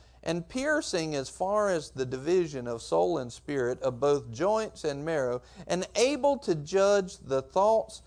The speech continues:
and intentions of the heart. And there is no creature hidden from His sight, but all things are open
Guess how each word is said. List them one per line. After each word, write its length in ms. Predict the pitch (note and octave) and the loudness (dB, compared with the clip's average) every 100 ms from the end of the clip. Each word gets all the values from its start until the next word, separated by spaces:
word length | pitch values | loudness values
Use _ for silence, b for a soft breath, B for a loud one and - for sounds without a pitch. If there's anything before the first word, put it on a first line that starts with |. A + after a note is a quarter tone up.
| b b | b b
and 220 | D3+ D3 | -4 -2
intentions 960 | C#3 C3+ - G#3+ F#3+ - A2 G#2+ A2+ - - _ - | -2 -6 -8 -6 -6 -8 -12 -12 -16 -20 -20 _ -8
of 200 | B2+ A#2 | -6 -6
the 100 | A#2+ | -6
heart. 380 | B2+ C3 A2+ - _ _ _ _ _ - - - - - _ - - - B B | -4 -4 -4 -6 _ _ _ _ _ -20 -20 -20 -20 -20 _ -20 -20 -20 B B
And 200 | G3 A#3 | 0 2
there 260 | B3+ F4 D#4 | 2 4 6
is 220 | A#3 F#3+ | 6 4
no 360 | G#3+ B3 C4+ A#3+ | 2 4 4 0
creature 680 | - A3+ A3+ G#3+ - C3+ D3 | -6 -4 -2 -4 -2 0 0
hidden 360 | F#3 G#3+ F#3+ | 0 0 -2
from 340 | E3+ G3 F#3 D3 | -2 0 0 -2
His 160 | C3 | -6
sight, 500 | - F#3+ E3+ C3+ - - b E3 | -4 2 2 2 -2 -10 b 4
but 140 | E3+ | 6
all 280 | G#3+ D4 C#4+ | 8 8 6
things 480 | - G3 E3+ F3 F3 | 2 0 0 0 2
are 240 | D3+ D3+ | 4 4
open 580 | F#3+ B3+ B3 C#3+ C3 D3 | 4 2 2 0 0 -2